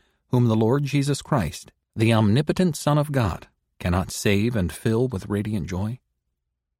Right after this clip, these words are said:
Now for my text. It consists of only three words, three short words. There are only eight letters in the whole text. You will find these three short words in Hebrews chapter seven, verse twenty-five.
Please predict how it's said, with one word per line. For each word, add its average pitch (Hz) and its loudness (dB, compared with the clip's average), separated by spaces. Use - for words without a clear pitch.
Now 113 2
for 113 -2
my 107 2
text. - -12
It 135 0
consists 143 2
of 120 -2
only 98 0
three 107 -2
words, 80 -6
three 131 2
short 139 -2
words. 80 -12
There 123 6
are 139 4
only 139 2
eight 147 0
letters 101 0
in 107 0
the 104 0
whole 87 -6
text. - -10
You 113 2
will 135 6
find 185 2
these 147 0
three 123 0
short 107 -2
words 80 -8
in 107 0
Hebrews 131 2
chapter 120 0
seven, 87 -2
verse 90 -8
twenty-five. 85 -8